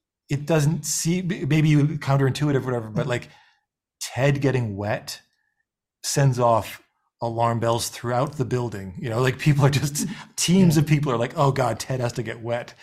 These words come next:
Speaker 1: This is gonna be a, a series of late nights." So there are, there were things that you had to be sort of, um,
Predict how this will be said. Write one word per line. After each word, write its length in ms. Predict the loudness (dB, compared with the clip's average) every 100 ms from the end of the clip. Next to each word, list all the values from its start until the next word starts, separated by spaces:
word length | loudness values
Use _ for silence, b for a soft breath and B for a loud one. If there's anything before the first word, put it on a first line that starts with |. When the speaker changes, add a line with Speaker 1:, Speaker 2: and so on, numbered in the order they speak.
| B B
Speaker 1:
This 100 | -6
is 60 | -2
gonna 160 | 0 0
be 100 | -2
a, 140 | -6 -8 -6
a 80 |
series 440 | -4 -2 -2 -2 -4
of 140 | -8
late 180 | -10 -8
nights." 380 | -8 -8 -12 -18 B B B
So 140 | -2 0
there 120 | 2
are, 440 | 4 4 2 -2 -14 -8
there 100 | -6
were 600 | -4 -4 -2 -4 -6 -20 _
things 360 | 0 4 4 2
that 80 | -2
you 140 | -6
had 220 | -8 -10
to 60 | -10
be 200 | -10 -10
sort 280 | -10 -10 -10
of, 200 | -12 -8
um, 380 | -8 -8 -10